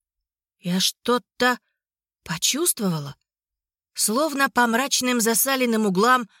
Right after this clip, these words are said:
огромного холла пробежал лучик надежды. Словно кто-то невидимый шепнул: «Не бойся,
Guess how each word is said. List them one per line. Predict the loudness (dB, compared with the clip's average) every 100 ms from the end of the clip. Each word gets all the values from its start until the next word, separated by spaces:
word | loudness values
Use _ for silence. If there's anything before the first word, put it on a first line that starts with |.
| _ _
огромного | -2 2 2 2 0 0 -2
холла | -4 -2 0 2 0 -2 _ _ _ _
пробежал | -6 -4 0 0 0 0 -2 -6 _ _ _ _ -12
лучик | -10 -4 -4 -4
надежды. | -8 -4 -2 0 -2 -4 -12 _ _ _ _ _
Словно | -10 -4 0 0 -2 -6
кто-то | -6 -8 -4
невидимый | -4 -4 -4 -2 -2 -2 -2 0
шепнул: | 0 -4 -4 0 0 -2 -20 -20 _ _
«Не | -6 -2
бойся, | -2 0 0 -2 -2 -6 -8